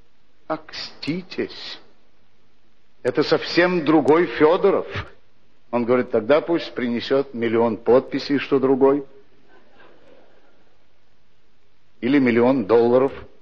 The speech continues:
что не другой". Хотел прийти сюда сам Александр Сергеевич с площади Макдональдса. Ему помешали господа Анпилов и Якунин.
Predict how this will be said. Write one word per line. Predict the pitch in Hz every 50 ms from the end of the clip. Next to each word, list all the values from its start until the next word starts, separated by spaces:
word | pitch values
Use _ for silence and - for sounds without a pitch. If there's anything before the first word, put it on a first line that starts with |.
| - - - - - - - - - - - - - - - - - - - - - -
что | - - - - 104 98
не | 98 101 113 117
другой". | 120 120 123 117 123 123 123 127 123 - - - - - - - - - - - - - - - - - - - - - - - - - - - - - - - - - - - - - - - - - - - - -
Хотел | - 123 - 143 135
прийти | 135 139 131 131 - 135
сюда | - - 131 113 120 101
сам | - - - 127 117 113 107 - - - - - - - -
Александр | - 110 107 - 123 117 -
Сергеевич | - 110 107 120 139 127 101 90 - - - - - - - - - - - - - - - - -
с | - -
площади | - 117 117 104 - - 113 107
Макдональдса. | 107 107 101 101 110 107 95 95 85 - - - - - - - - - - - - - - - - - - - - - - - - - - - - - - - - - - - - - - - - - - - - - - - -
Ему | 131 151 170 175
помешали | 175 170 156 156 151 147 - 170 151 147 147 143
господа | 131 143 143 - - 143 143 143 147 143 139
Анпилов | 139 139 - - 165 156 147 143 143 143 -
и | 151 156
Якунин. | 143 139 143 139 - - 135 131 123 113 107 101 92